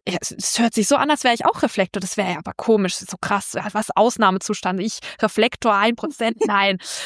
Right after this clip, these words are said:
Speaker 1: Ja.
Speaker 2: Ich außergewöhnlich, niemals.
Speaker 1: Uh. <laughs>
Speaker 2: <laughs>
Speaker 1: Ja, und dann hab ich diese Chart eingegeben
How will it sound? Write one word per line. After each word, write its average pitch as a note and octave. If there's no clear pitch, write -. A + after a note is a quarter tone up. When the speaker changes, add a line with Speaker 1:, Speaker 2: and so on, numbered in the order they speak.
Speaker 1:
Ja. G3+
Speaker 2:
Ich C#4
außergewöhnlich, A#3
niemals. B3+
Speaker 1:
Uh. D4+
<laughs> D#4+
Speaker 2:
<laughs> F#4
Speaker 1:
Ja, A#3
und B3
dann A3+
hab F4
ich C#4+
diese B3
Chart A4+
eingegeben G#3